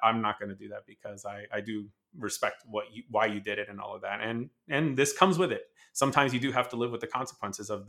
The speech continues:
of living by your values. Living by your values won't always be easy. And there will be punishments at times because the world may not understand our values. And so, you know, I think that to empower young people with this,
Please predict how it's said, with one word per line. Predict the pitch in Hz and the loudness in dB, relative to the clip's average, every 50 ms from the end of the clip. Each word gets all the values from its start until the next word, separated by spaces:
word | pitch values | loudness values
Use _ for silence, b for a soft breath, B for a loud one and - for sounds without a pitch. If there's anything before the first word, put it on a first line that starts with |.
| - - | -4 -2
of | 127 113 107 | 0 0 2
living | 120 123 120 123 117 107 | 2 2 2 2 4 4
by | 104 110 | 4 4
your | 104 101 | 4 4
values. | 104 117 117 117 104 101 98 104 | 4 4 4 4 4 0 -4 -4
Living | 117 117 120 113 | -2 -2 2 2
by | 117 113 | 2 2
your | 107 104 | 2 2
values | 120 131 143 131 110 104 - | 2 2 2 2 0 -2 -4
won't | 117 110 104 | -4 -2 0
always | 107 104 104 101 104 | 0 -2 -2 -4 -6
be | 113 110 | -8 -6
easy. | 110 135 151 120 101 - B B B B B B B B _ | -4 -2 -2 -2 -4 -8 B B B B B B B B _
And | 104 104 104 104 104 101 | 0 2 2 2 0 0
there | 101 101 | -2 -2
will | 101 104 104 104 | -2 -4 -4 -4
be | 113 110 | -4 -2
punishments | - - 151 151 - - 113 104 95 - | 2 4 4 4 2 0 -2 -4 -4 -6
at | 95 - | -8 -8
times | - 101 98 98 | -10 -10 -10 -10
because | 98 - - 120 110 | -12 -10 -8 -4 -2
the | 117 | 0
world | 113 120 131 131 120 | 4 8 8 8 8
may | 123 123 120 | 6 4 2
not | 120 113 110 | 2 2 0
understand | 107 98 98 - - 117 117 131 139 135 | 0 -4 -8 -8 -4 -2 0 2 2 2
our | 113 101 95 | 0 0 -2
values. | 104 98 95 95 95 101 98 - B B B B B B B B | -6 -8 -10 -12 -16 -18 -18 -18 B B B B B B B B
And | - 113 104 101 98 | -2 0 0 0 0
so, | - - - 110 107 104 104 104 104 - - | -2 -2 0 2 2 4 4 2 0 -2 -4
you | 110 | -4
know, | 107 107 107 | -2 -2 -2
I | 110 104 | -2 -2
think | - - 117 107 - | -2 -4 -4 -2 0
that | 120 110 104 - - _ _ _ _ - | 0 0 0 -2 -8 _ _ _ _ -6
to | - 117 104 101 104 101 | -4 -2 0 0 -2 -2
empower | - 110 101 - - 113 117 123 120 117 | -4 -6 -4 0 4 4 6 6 6 6
young | 110 104 110 107 104 | 4 2 0 -2 -4
people | - - 117 117 - 117 101 | -4 -6 -6 -6 -4 -6 -6
with | 101 98 - - | -6 -8 -6 -6
this, | 95 98 98 - - | -6 -6 -4 -6 -8